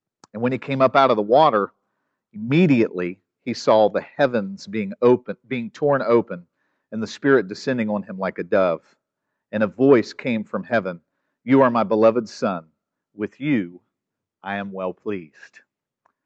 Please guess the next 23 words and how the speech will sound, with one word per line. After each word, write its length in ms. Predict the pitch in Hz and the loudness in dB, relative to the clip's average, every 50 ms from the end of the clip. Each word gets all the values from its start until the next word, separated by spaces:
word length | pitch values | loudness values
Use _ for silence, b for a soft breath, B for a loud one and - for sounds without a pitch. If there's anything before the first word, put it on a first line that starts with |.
| _ _ _ | _ _ _
Let's 140 | - - - | -8 -8 -8
pray. 340 | - - 110 82 - - _ _ _ _ _ _ _ _ _ _ _ _ _ _ _ _ _ _ _ _ _ _ _ _ _ _ _ _ _ | -6 -6 -6 -6 -6 -8 _ _ _ _ _ _ _ _ _ _ _ _ _ _ _ _ _ _ _ _ _ _ _ _ _ _ _ _ _
Father, 220 | - 165 151 151 | 2 4 4 6
we 280 | 139 143 147 143 139 135 B B B B B B B - | 6 4 4 4 2 -2 B B B B B B B -8
come 240 | - 170 175 170 160 | -4 -2 -2 -2 -4
to 140 | - - 143 | -6 -8 -6
you 220 | 131 127 127 123 | -2 0 0 0
again 300 | 123 107 107 131 123 120 | 0 -2 -2 -4 -4 -4
this 200 | 113 104 - - | -8 -12 -14 -12
morning. 320 | 123 117 110 107 104 101 101 | -10 -6 -6 -4 -6 -6 -6
We 140 | 110 123 135 | -4 -4 -4
thank 560 | 131 - - - - 151 151 151 147 - - | -4 -6 -12 -10 -6 -6 -6 -6 -8 -10 -8
you 120 | - 127 110 | -6 -6 -6
for 180 | - - 123 | -6 -6 -8
the 140 | 104 104 98 | -6 -6 -8
privilege, 720 | - - 131 123 107 95 98 95 85 80 - - - - _ _ _ _ _ _ _ _ _ _ _ _ _ | -4 0 0 0 0 -2 -4 -10 -12 _ -20 -20 -20 -20 _ _ _ _ _ _ _ _ _ _ _ _ _
genuinely 680 | 104 101 135 143 147 143 135 123 113 107 101 98 98 95 | -10 -4 -2 -2 -2 -2 -2 -2 -2 -4 -4 -6 -8 -10
thank 380 | - - 131 113 107 95 _ - | -8 -6 -6 -6 -6 -6 _ -16
you 200 | 98 85 85 _ _ _ _ _ _ _ _ _ _ _ _ _ | -18 -18 -18 _ _ _ _ _ _ _ _ _ _ _ _ _
for 100 | - 127 | -8 -6
the 100 | 101 104 | -4 -4
privilege 560 | 104 - - 123 110 95 101 98 90 - - | -2 0 0 0 0 0 -2 -4 -4 -6 -10
of 420 | - - - 104 101 92 87 _ | -12 -6 -4 -4 -4 -4 -6 _